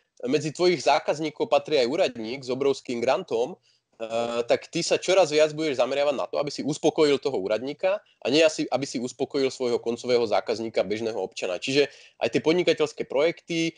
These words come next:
a celé chovanie podnikateľov bude viac smerovať k tomu, aby naplňali nejaké formálne podmienky a vlastne, aby si zarobili nie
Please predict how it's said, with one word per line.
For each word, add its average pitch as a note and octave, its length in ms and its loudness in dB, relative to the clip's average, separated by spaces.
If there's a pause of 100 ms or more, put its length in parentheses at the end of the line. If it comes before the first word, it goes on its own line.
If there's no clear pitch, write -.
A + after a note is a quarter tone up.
(220)
a G#2+ 160 0
celé - 240 2
chovanie D#3 320 4
podnikateľov C#3 800 0 (220)
bude C3 180 0
viac C#3 320 4
smerovať D3+ 460 0
k - 60 -20
tomu, C#3 440 -2
aby A2+ 220 -2
naplňali B2+ 640 0
nejaké A2+ 240 -4
formálne C3 460 -2
podmienky C#3+ 580 -4
a A#2+ 160 6
vlastne, C#3+ 300 2
aby C#3 100 -8
si C3 160 -2
zarobili C#3+ 400 4
nie D3 240 0